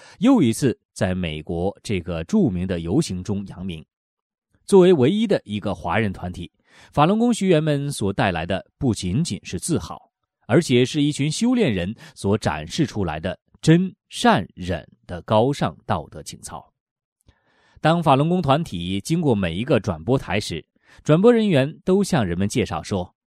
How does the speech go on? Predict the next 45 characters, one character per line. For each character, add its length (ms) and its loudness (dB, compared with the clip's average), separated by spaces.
这 140 6
是 280 6
由 200 6
两 260 4
百 160 4
余 140 4
名 320 0
法 160 0
轮 120 0
功 200 4
学 160 2
员 320 0
组 180 -4
成 160 -8
的 80 0
乐 180 0
队， 240 -2
来 200 4
自 380 2
法 180 0
轮 160 0
大 160 4
法 180 0
协 280 0
会 180 2
的 100 2
学 200 0
员 180 4
们 160 0
是 160 0
来 180 4
自 280 0
各 200 2
个 140 -4
阶 180 2
层， 320 -4
有 180 4
学 240 2
生、 260 0
商 280 0
人、 280 -2
公 240 2
司 180 -2
职 240 0
员， 220 -2